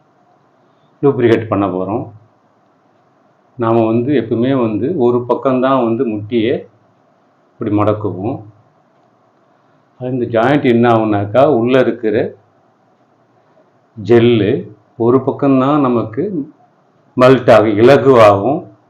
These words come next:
இப்ப நம்ம செய்யற முட்டிக்கு லூப்ரிகேட் பயிற்சி வந்து சைட்லயும் நம்ம செய்யறதுனால, பயிற்சி செய்யறதுனால முட்டி வந்து ஃபுல்லா நமக்கு உள்ள இருக்கிற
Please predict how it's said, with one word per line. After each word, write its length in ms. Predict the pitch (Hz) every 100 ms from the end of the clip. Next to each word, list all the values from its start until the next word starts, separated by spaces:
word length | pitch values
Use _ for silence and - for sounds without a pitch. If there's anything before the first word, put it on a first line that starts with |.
| _ _ _ _ _ _ -
இப்ப 180 | 120 127
நம்ம 180 | 120 117 117
செய்யற 280 | 135 139 143 226 - _ _ _ _ _ _ _ _ _ _ -
முட்டிக்கு 460 | 127 120 143 120 131 117
லூப்ரிகேட் 580 | 135 131 131 123 104
பயிற்சி 360 | 110 107 104 -
வந்து 380 | 104 104 104 120 156 - _ _ _ _ -
சைட்லயும் 720 | 131 135 147 147 143 151 160
நம்ம 240 | 107 110 165 - _ _ _ _ _ _ _ _ _ _ _ _ _ _ _ -
செய்யறதுனால, 600 | 131 117 110 107 101 98 143 180 123
பயிற்சி 280 | 127 123
செய்யறதுனால 720 | 107 113 117 101 101 95 98 143 - _ _ _ _ _ 120
முட்டி 320 | 117 - 156
வந்து 260 | 113 117 120
ஃபுல்லா 600 | - 143 151 151 151 147
நமக்கு 400 | 131 117 120 120 123
உள்ள 200 | 120 127
இருக்கிற 300 | 127 113